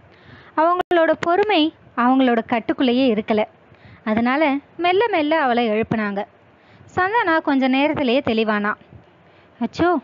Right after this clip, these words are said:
பாட்டி இவ்ளோ நேரம் தூங்கிட்டனா? மன்னிச்சிடுங்க பாட்டி, எழுப்பியிருக்கலாம்ல." வேகமா எழ முயற்சி பண்ணவளை அவ கையை பிடிச்சு தடுத்தாங்க சுந்தரேஸ்வரி அம்மா.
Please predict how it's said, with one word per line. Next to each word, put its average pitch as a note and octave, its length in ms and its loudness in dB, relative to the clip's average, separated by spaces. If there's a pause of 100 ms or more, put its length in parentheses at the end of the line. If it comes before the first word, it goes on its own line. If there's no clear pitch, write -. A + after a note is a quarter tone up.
(160)
பாட்டி C#4+ 400 0
இவ்ளோ E4 260 -2
நேரம் F4+ 280 0
தூங்கிட்டனா? A#3 680 0 (400)
மன்னிச்சிடுங்க D#4 520 0
பாட்டி, A3+ 360 -2 (360)
எழுப்பியிருக்கலாம்ல." C4+ 960 2 (540)
வேகமா A4 380 0 (120)
எழ D4+ 220 2
முயற்சி D4+ 360 0
பண்ணவளை C4 560 0 (240)
அவ C#4+ 180 0
கையை D#4+ 420 -2
பிடிச்சு B3 280 -2
தடுத்தாங்க A3 500 -2
சுந்தரேஸ்வரி A3 600 0
அம்மா. G3 240 -4